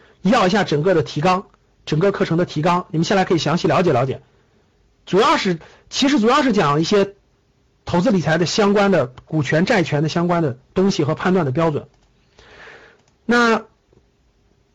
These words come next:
这个，这个，整个这个课程呢，我们整个这个课程是大概是，呃，初级班是六天的时间，啊，是六天的时间。主要有两堂课是公开的，大家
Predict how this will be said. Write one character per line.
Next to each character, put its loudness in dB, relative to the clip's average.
这 0
个， 2
这 0
个， 0
整 2
个 2
这 0
个 0
课 0
程 0
呢， 0
我 2
们 2
整 2
个 2
这 0
个 2
课 -2
程 0
是 -4
大 -2
概 0
是， -4
呃， 0
初 0
级 4
班 2
是 0
六 4
天 0
的 0
时 -4
间， -4
啊， -4
是 -2
六 2
天 -2
的 2
时 -4
间。 -4
主 0
要 2
有 4
两 2
堂 0
课 2
是 -2
公 0
开 0
的， 0
大 0
家 0